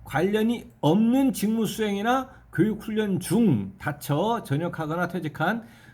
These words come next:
군인, 공무원 등이다라고 되어 있습니다. 그렇지만 인과관계는 인정이 되는 겁니다. 인과관계는 국가 수호 안전보장 또는 국민의 생명 재산 보호와 직접적이지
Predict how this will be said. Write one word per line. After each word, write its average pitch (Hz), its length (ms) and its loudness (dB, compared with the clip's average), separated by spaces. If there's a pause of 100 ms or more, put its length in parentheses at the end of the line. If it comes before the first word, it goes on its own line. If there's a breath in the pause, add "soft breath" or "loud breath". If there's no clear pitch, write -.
(100)
군인, 196 380 2
공무원 165 420 0
등이다라고 135 600 0
되어 127 80 0
있습니다. 107 380 -4 (240 loud breath)
그렇지만 262 540 0
인과관계는 240 720 2
인정이 180 360 -2
되는 139 200 0
겁니다. 147 440 -4 (120)
인과관계는 139 720 -2 (300 loud breath)
국가 247 360 0
수호 214 360 0
안전보장 190 600 0
또는 196 220 -6
국민의 180 320 -4
생명 190 320 -4
재산 147 320 -4
보호와 185 320 -4
직접적이지 214 1200 -2